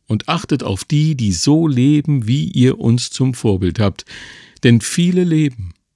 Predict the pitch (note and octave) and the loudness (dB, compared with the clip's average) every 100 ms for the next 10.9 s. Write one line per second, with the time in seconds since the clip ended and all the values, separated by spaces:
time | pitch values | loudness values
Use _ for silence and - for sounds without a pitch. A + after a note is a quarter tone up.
0 | _ _ G#2+ G2 G#2+ D3 D#3 A#2+ - G#2+ | _ _ -4 0 2 2 2 -2 -2 -2
1 | - D3 - - B2+ G#2+ A2+ A#2+ - A#2 | -4 -8 -8 -4 -2 0 -4 -4 -4 -2
2 | A2 G#2 - - - B2+ - - G#2+ G2+ | -2 -4 -10 -4 0 0 -2 -6 -2 0
3 | G2 F2 - - C3 C3+ G2 F#2+ F#2+ G2 | 0 -2 -8 0 2 4 2 -2 -2 -2
4 | A2 C3 B2+ - - _ A2+ A2 - - | 0 -2 -4 -12 -20 _ -2 0 -2 -8
5 | - C3+ C3 C3+ C3+ C3 B2+ B2+ - - | -2 2 2 2 0 -2 -2 -4 -6 -10
6 | A2+ G#2 G#2+ - - A#2 - - G#2 - | -6 -4 -4 -8 -8 -8 -8 -8 -8 -8
7 | - G2 E2+ _ _ _ - G2 G2 G2 | -8 -10 -10 _ _ _ -8 -6 -4 -6
8 | - G#2 G2+ G2 F#2+ - G2+ G2 - F#2 | -8 -4 -2 -2 -4 -4 -8 -6 -6 -6
9 | E2 F2 - - - - - - - - | -8 -8 -8 -8 -10 -12 -20 -20 -6 0
10 | A2 G2+ F#2+ A#2 - - - G#2 | 2 2 0 -2 -4 -8 -4 -4